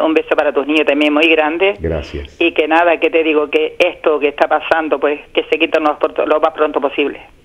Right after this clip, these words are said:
Speaker 2: Dios quiera que sea así.
Speaker 1: Pues
Speaker 2: Dios
Speaker 1: sí, mi
Speaker 2: quiera que
Speaker 1: niño,
Speaker 2: sea
Speaker 1: pues
Speaker 2: así.
Speaker 1: nada, un beso grande, Juan.
Speaker 2: Vale, igualmente, mi niña linda, y gracias por
Speaker 1: Vale,
Speaker 2: tus
Speaker 1: hasta
Speaker 2: palabras.
Speaker 1: luego.
Speaker 2: Chao. Chao. Eh, anda que Pedro, anda que Yanira, ustedes dos que son co-,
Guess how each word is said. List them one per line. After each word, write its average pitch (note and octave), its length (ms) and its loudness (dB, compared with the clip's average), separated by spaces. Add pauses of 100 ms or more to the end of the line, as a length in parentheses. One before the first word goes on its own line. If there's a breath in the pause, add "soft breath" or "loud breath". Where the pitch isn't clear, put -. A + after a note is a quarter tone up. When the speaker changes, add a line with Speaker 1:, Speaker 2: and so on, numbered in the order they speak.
Speaker 2:
Dios F#2+ 240 -4
quiera E2+ 200 -2
que D#2 100 -4
sea D#2+ 160 -8
así. C#2 220 -10 (760 loud breath)
Speaker 1:
Pues D3 120 0
Speaker 2:
Dios G2+ 140 2
Speaker 1:
sí, C#3+ 60 0
mi - 0 -
Speaker 2:
quiera - 100 4
que F#2+ 80 2
Speaker 1:
niño, F#2 100 0
Speaker 2:
sea F2 120 -4
Speaker 1:
pues C#3+ 100 0
Speaker 2:
así. C#3 80 0
Speaker 1:
nada, C#3+ 300 2
un D#3+ 320 0
beso E3 260 0
grande, D#3 320 2 (240)
Juan. D3 220 -2 (160)
Speaker 2:
Vale, G2+ 320 2
igualmente, G#2 500 4
mi G2+ 80 2
niña G#2 220 2
linda, G#2 240 4
y F#2+ 40 4
gracias G#2+ 280 2
por C#3 100 4
Speaker 1:
Vale, - 60 0
Speaker 2:
tus G2 80 0
Speaker 1:
hasta F#2 100 0
Speaker 2:
palabras. C3 320 2
Speaker 1:
luego. - 180 -12
Speaker 2:
Chao. D2 280 -2 (600)
Chao. - 140 -12 (1400 loud breath)
Eh, F#2 1080 0
anda B2+ 320 -2
que B2 120 -2
Pedro, G#2 580 -4
anda G#2 180 -6
que G2+ 140 -4
Yanira, F#2 320 -4
ustedes A2 240 -6
dos C3 160 -6
que C3+ 100 -10
son C#3+ 300 -8
co-, C3+ 320 -6